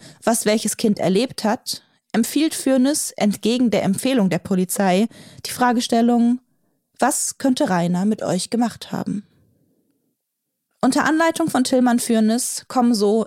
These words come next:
immer mehr Grausamkeiten ans Licht. Möllers habe den Mädchen Löffel und Bleistifte in die Scheide gesteckt,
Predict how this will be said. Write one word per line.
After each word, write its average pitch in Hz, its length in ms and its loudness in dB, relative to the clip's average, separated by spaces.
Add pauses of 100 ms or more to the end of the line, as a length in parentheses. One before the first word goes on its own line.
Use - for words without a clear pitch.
immer 247 240 2
mehr 208 240 2
Grausamkeiten - 840 -2
ans 185 220 -4
Licht. - 460 -12 (1000)
Möllers 233 440 2
habe 208 180 0
den 196 160 2
Mädchen 196 420 0
Löffel 202 460 2
und 180 200 -2
Bleistifte 196 640 0
in 185 100 2
die 180 100 0
Scheide 185 380 0
gesteckt, - 640 -6